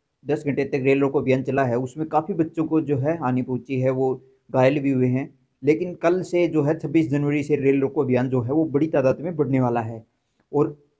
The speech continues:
इनके पास में पहुंचकर, बड़े-बड़े अधिकारी पहुंचकर ये भी बोल रहे हैं कि रिजल्ट जो है, वो रिवाइज होगा और हम आपकी बात जो है, वो रेल मंत्रालय तक पहुंचाएंगे।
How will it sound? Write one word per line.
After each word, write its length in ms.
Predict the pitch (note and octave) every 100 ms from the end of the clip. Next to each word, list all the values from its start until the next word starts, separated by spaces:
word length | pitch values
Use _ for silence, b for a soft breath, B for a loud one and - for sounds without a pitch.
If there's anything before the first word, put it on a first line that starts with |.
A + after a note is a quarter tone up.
| E3+
इनके 220 | G3 G#3
पास 260 | F#3+ F3+ G#3
में 120 | G3+
पहुंचकर, 320 | E3 D#3+ E3+
बड़े-बड़े 340 | D#3 D#3+ D#3+
अधिकारी 360 | D#3 B2+ C#3+ D3+
पहुंचकर 440 | D3+ C#3+ C#3 D#3+
ये 320 | D#3+ D#3+ C3 D#3
भी 120 | D#3+
बोल 220 | C#3+ D3
रहे 160 | D3 C#3+
हैं 160 | C#3+
कि 200 | D3 D#3+
रिजल्ट 580 | C3 B2+ D3 D3+ D#3+ D#3+
जो 180 | C#3 C3+
है, 120 | B2+
वो 120 | D#3
रिवाइज 340 | D3 C#3 C#3 B2+
होगा 280 | B2+ C#3+ D#3+
और 200 | C#3+ C3
हम 180 | C3
आपकी 240 | C3+ C3 C3
बात 240 | C3 C3 C3
जो 80 |
है, 180 | B2+ E3 - _ _ _
वो 320 | D3+ F3 - C#3+
रेल 200 | D3 D3
मंत्रालय 420 | C#3+ C#3 C3+ C3+
तक 200 | D#3 D#3
पहुंचाएंगे। 500 | C#3+ B2+ A#2 A2+